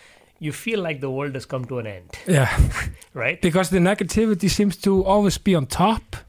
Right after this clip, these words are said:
Speaker 1: Right.
Speaker 2: Uh, although maybe it's maybe a small minority which is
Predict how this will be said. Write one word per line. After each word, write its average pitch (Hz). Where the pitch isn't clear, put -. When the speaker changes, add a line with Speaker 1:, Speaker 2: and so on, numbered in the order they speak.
Speaker 1:
Right. 110
Speaker 2:
Uh, 214
although 190
maybe 185
it's 175
maybe 202
a 175
small 185
minority 175
which 156
is -